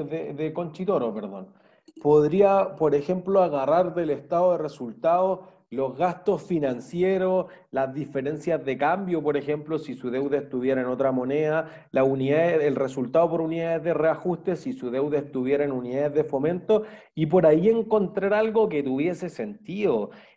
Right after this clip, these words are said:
En este sen-, aquí, chao, no, creo que no da. Si alguien es más contable en ese sentido, para eso está la contabilidad. Voy a la nota de los pasivos financieros y te dice,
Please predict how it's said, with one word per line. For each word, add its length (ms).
En 260
este 540
sen-, 520
aquí, 560
chao, 300
no, 340
creo 240
que 100
no 120
da. 320
Si 240
alguien 340
es 100
más 280
contable 720
en 80
ese 200
sentido, 560
para 240
eso 200
está 200
la 160
contabilidad. 720
Voy 220
a 80
la 120
nota 340
de 80
los 160
pasivos 520
financieros 600
y 40
te 80
dice, 280